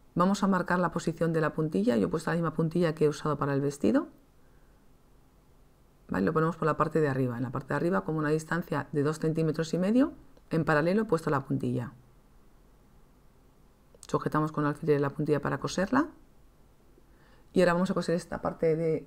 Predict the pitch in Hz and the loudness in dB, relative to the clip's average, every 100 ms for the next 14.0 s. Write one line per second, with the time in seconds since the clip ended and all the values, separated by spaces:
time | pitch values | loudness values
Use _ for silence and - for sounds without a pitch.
0 | - 160 160 214 240 311 - - - 151 | -4 -2 2 2 2 0 -6 -6 -2 0
1 | 131 151 143 123 123 170 - - - - | 0 -2 0 -2 -2 -4 -6 -18 -20 -20
2 | - - - - - - - 156 156 156 | -20 -20 -20 -20 -20 -12 -2 0 0 -4
3 | 160 151 147 143 143 147 196 233 - - | -2 0 0 0 -2 0 -2 -4 -10 -20
4 | - - - 139 143 143 139 185 202 254 | -20 -20 -6 -4 -2 -2 0 -2 0 2
5 | 269 269 - - - - - - 170 165 | 0 -2 -18 -20 -20 -20 -2 2 6 6
6 | 196 208 226 233 226 196 185 175 - 151 | 8 6 4 2 4 4 4 2 2 2
7 | 170 156 - 151 143 139 123 - 143 139 | 2 -4 -4 0 2 2 0 -2 -2 0
8 | 147 127 - - 147 135 151 160 151 143 | 0 -2 -6 -6 -4 -2 0 2 2 0
9 | 139 170 190 156 139 123 127 127 - 135 | 0 -2 0 -2 0 -2 0 -4 -4 -4
10 | 127 143 139 175 202 247 - - - - | -2 -2 0 0 0 -2 -8 -20 -20 -20
11 | - - - 156 160 160 160 156 156 156 | -20 -10 2 4 4 2 -2 2 2 2
12 | 143 175 - 147 - 139 143 143 - 139 | 2 2 0 -4 -2 0 0 -2 -4 -4
13 | - - 139 139 139 139 143 196 294 | -10 -2 0 0 0 2 2 2 0